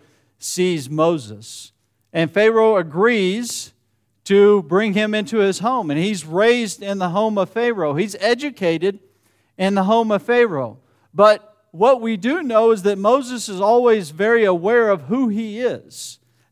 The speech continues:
that he is not Egyptian, that he knows that he's Hebrew. There's a story in there in which an Egyptian is beating a Hebrew slave,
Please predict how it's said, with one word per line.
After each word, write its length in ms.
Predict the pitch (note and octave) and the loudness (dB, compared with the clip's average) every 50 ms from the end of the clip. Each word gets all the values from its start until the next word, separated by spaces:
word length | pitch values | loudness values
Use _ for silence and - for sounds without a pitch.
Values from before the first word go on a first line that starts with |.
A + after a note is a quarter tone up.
| _ | _
that 200 | - F#3 F#3+ F3+ | 0 0 0 0
he 200 | D#3 F3 A3 A#3 | 0 -2 0 2
is 260 | A3 G#3 F#3+ D#3+ C3+ E3 | 2 2 2 0 -4 -6
not 500 | F3 G3 G#3 A3 A#3 A#3+ A#3+ - - - _ _ _ _ | -2 0 2 2 2 0 -2 -4 -12 -20 _ _ _ _
Egyptian, 680 | - E3+ D#3+ C#3+ C#3 F#3 A3 A3+ A3+ - C4+ C4+ C4 A#3+ | -12 -12 -10 -4 -2 0 0 0 -2 -4 -6 -4 -2 -2
that 120 | F3 D3 | -2 -2
he 160 | D#3 G#3+ A3 | -2 -4 -4
knows 360 | G3+ F#3 F#3 G3 A3+ A#3+ - | -2 0 2 2 2 2 0
that 140 | - G3 D#3 | -2 -4 -4
he's 260 | C3+ F#3+ F3+ D3+ - | -4 -6 -8 -8 -8
Hebrew. 440 | - F3+ G3 G3 F#3 A#3 B3 B3+ B3 | -8 -8 -8 -8 -8 -8 -6 -4 -4
There's 240 | G#3 F3 F3 D#3+ C#3+ | -4 -4 -4 -6 -6
a 80 | D3+ C3 | -8 -10
story 500 | - - - - G3 G3+ A3 A3 A3 A3 | -10 -10 -6 -2 0 2 2 4 2 2
in 120 | G#3+ G3+ | 0 0
there 240 | G3+ G3+ A3 A#3+ A#3 | 0 0 0 0 -2
in 100 | G#3+ F3+ | -4 -2
which 260 | F#3+ G3 F3+ - - _ _ _ _ _ _ _ _ | -4 -4 -4 -6 -12 _ _ _ _ _ _ _ _
an 140 | - E3 E3+ | -4 -2 -2
Egyptian 640 | F3+ E3 B2+ - G#3 A3+ A#3 A3+ - A#3 A3+ G#3+ G3+ | -2 -4 -2 0 2 2 2 0 -2 -2 -2 0 -2
is 160 | F3+ D3+ A#2 | -4 -6 -6
beating 480 | B2 C3 C#3+ F#3 G#3+ A3 A3 G#3+ G#3 | -8 -6 -4 -2 -2 -2 -4 -4 -4
a 80 | F3 D#3 | -4 -4
Hebrew 400 | D3 F#3 G#3+ G#3+ F3+ G3 G3 F3+ | -4 -4 -6 -6 -4 -2 -2 -2
slave, 580 | - - - F#3 F#3 F#3 G3+ A3+ B3 B3+ A#3 | -4 -6 -10 -4 0 2 2 2 0 -2 -6